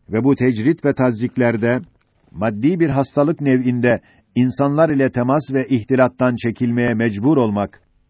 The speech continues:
hem o derece tesirli bir tarzda halkları ürküttürmek ile kuvve-i maneviyeyi kırmak cihetleriyle ve sebepleriyle ihtiyarım haricinde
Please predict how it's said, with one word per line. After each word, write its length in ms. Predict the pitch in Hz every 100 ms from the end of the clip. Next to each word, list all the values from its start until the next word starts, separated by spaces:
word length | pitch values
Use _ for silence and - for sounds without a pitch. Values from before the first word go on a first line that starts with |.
| _
hem 260 | 117 143 135
o 160 | 151
derece 320 | 165 151 139 139
tesirli 580 | 131 131 123 131 135
bir 120 | 127 113
tarzda 600 | - 120 104 117 117 95
halkları 420 | 120 - 127 135
ürküttürmek 840 | 127 123 - 123 - 120 127 139
ile 260 | 123 113 110 _ _
kuvve-i 400 | - 110 113 160
maneviyeyi 720 | 139 135 131 127 123 127 123
kırmak 420 | - 120 117 135 117
cihetleriyle 800 | 120 123 - 120 120 113 110 - _ _ -
ve 100 | 110
sebepleriyle 840 | 120 117 120 - 123 131 143 127 127
ihtiyarım 580 | 131 101 131 139 139 165
haricinde 720 | 131 123 117 104 117 120 127